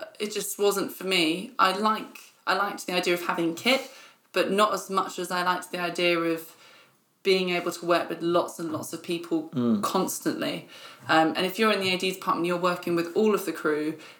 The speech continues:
Speaker 1: and you're working with cast and you're kind of in, you're usually in quite a big team all the time. And you are involved in organising and time management and all the stuff that I geek out about.
Speaker 2: Uh,
Speaker 1: <laughs>
Speaker 2: so have you had, like, a, was there a lightning bolt moment? Was there one moment that you were like,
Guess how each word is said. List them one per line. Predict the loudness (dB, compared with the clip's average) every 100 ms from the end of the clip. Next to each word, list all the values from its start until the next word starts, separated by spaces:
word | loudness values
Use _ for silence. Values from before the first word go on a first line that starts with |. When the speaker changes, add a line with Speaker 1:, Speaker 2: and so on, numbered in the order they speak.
| 0
Speaker 1:
and | 2
you're | 6
working | 4 4 -4
with | -2
cast | 2 2 2 -6
and | -4
you're | -2 -2
kind | -2 -2 -2
of | -4
in, | -4 -2 -2 -4 -8
you're | 0 0 2
usually | 2 2 2 2
in | 2
quite | 0 -2 0
a |
big | 0 -4 -4
team | -4 -2 -2 -6 _ _ -4
all | -2
the |
time. | -2 -4 0
And | 2 2
you | 4
are | 4 2 -2
involved | -8 -2 0 0 -2
in | -6 -6 -10 -12
organising | -6 -4 -2 -2 -2 -2
and | -4 -6 -14 -6
time | -2 0
management | -2 -4 -8 -8 -8
and | -12
all | -12
the |
stuff | -8 -10 -8
that | -6
I | -6
geek | -2 -2 -2
out | -4
about. | -4 -6 -10 -2
Speaker 2:
Uh, | 6 8 8 4 2 -2 -12
Speaker 1:
<laughs> | -16 -14
Speaker 2:
so | 2 2 4
have | 0 0
you | 2
had, | 2
like, | 2 0 0
a, | -2 -4 -14 -4
was | 2
there | 4 4
a |
lightning | 4 2 2 -4 0
bolt | 0 2
moment? | 0 -2 -4
Was | -2
there | 0
one | 2 2
moment | 2 0 -2
that | -4
you | -2
were | 2
like, | 2 0